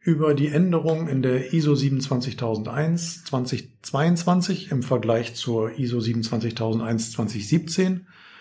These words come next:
Und heute geht's im Speziellen um die Annexpunkte A fünf und A sechs.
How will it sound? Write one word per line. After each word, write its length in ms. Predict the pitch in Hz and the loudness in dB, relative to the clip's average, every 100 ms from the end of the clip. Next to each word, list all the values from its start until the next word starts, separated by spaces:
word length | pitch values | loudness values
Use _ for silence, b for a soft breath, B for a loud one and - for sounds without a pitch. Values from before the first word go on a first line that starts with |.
| B B B _ | B B B _
Und 280 | 147 127 104 | 2 2 4
heute 220 | 151 160 | 4 4
geht's 260 | 151 143 | 2 0
im 200 | - 151 | -2 0
Speziellen 760 | 131 - 123 - 135 160 185 180 | 0 0 -2 2 4 4 4 0
um 260 | 143 139 131 | 0 -2 0
die 160 | 135 | 0
Annexpunkte 880 | 135 147 147 - - 135 127 139 139 | 4 4 2 -2 -4 -4 -2 -2 -2
A 180 | 123 120 | -2 -2
fünf 560 | - - 143 165 - - | -4 0 2 0 -4 -4
und 300 | 135 135 - | -2 -2 0
A 120 | 120 | 0
sechs. 640 | 107 110 - - - - | 2 2 0 -6 -8 -14